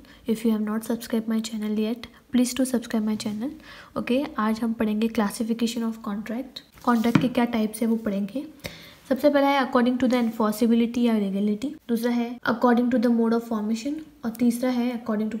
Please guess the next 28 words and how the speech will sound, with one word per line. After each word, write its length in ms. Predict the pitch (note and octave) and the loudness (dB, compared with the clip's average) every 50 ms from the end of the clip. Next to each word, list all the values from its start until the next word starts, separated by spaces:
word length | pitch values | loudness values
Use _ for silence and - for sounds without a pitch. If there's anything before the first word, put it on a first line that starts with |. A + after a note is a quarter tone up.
| - A3 | -4 -4
performance 560 | G#3 G#3 - A3 G#3 G#3+ A#3 B3 A#3+ A#3+ - | -6 -4 -4 -6 -4 -2 -2 -4 -4 -4 -6
और 80 | A3+ G#3 | -4 -4
extent 580 | G#3 G#3 G#3+ - - - - A#3 A3+ A#3+ A3+ A3+ A3 | -4 -6 -8 -12 -14 -6 -4 -2 0 0 0 0 -2
of 100 | A3 - G#3 G3 | -2 -2 -4 -6
execution। 480 | - - A3 - G3+ F#3+ F#3+ - - - - - - - _ _ _ - - - | -4 -8 -8 -8 -6 -8 -8 -8 -12 -12 -14 -16 -20 -20 _ _ _ -14 -6 -2
अगर 180 | B3 A#3 C#4+ | 4 6 6
एनफोर्सेबिलिटी 800 | C#4 C4 B3+ B3 - C4+ C4+ C4 C4 C#4+ C4+ C4 C#4 C4+ C4+ C4+ | 6 6 4 2 2 4 4 4 4 2 2 2 2 2 0 0
की 120 | - C#4 | 0 2
बात 300 | A#3 A3+ G#3 G#3 G#3 - | 2 2 2 0 -2 -4
करें 280 | - A3 G#3 G#3 A#3 C4 - - - - - - - - - | -4 -4 -2 -2 -4 -6 -8 -12 -18 -18 -18 -18 -18 2 2
तो 80 | C#4 | 2
कौ-, 180 | C4+ - A#3+ - | 2 2 -4 -6
उसके 360 | - - B3+ B3 - - D4+ | -2 -2 -2 -2 0 2 2
अंडर 360 | D#4 - C4 A#3+ A3+ B3+ B3+ | 2 2 2 2 4 4 4
में 120 | C4 C4+ C4+ | 4 2 2
कौन 200 | C4+ B3+ A#3 A3+ | 2 2 2 2
से 100 | B3 B3 | 2 2
कौन 140 | B3+ A#3+ | 2 0
से 140 | A3+ A#3+ B3 | 0 0 -2
कॉन्ट्रैक्ट 480 | A#3+ - G#3+ G#3 G3+ - A3 A3 A3 - | -2 0 -2 -2 -2 -2 -4 -4 -2 -2
आते 220 | G#3+ G#3+ - A#3+ | -4 -2 -2 -2
हैं, 160 | A3+ A3+ A#3+ | -2 0 -2
वो 180 | A3+ A3+ G#3+ G#3+ | 0 0 0 2
है 120 | A3 A3 | 2 2
वैलिड, 520 | G#3+ G3+ G#3 G3 G3 G#3 A3+ A#3+ A3+ A#3 - - | 2 2 0 2 4 4 4 4 2 0 0 0
वॉइड, 340 | G#3 G3+ G3+ G#3+ A3+ A3+ A3 - - | 2 2 2 2 0 0 -2 -2 -2
वॉइडेबल, 500 | G#3 G3+ F#3+ F#3 G3 F#3+ G3 G#3+ A#3+ C#4+ D4 - - - - _ _ - - - - - - - _ _ - | 0 0 0 0 0 0 0 0 0 -2 -4 -8 -14 -20 -20 _ _ -20 -20 -20 -20 -20 -20 -20 _ _ 4
इलीगल, 480 | B3+ B3 A#3+ A#3+ A#3 A#3+ B3+ B3+ B3 | 6 6 6 6 6 4 4 2 2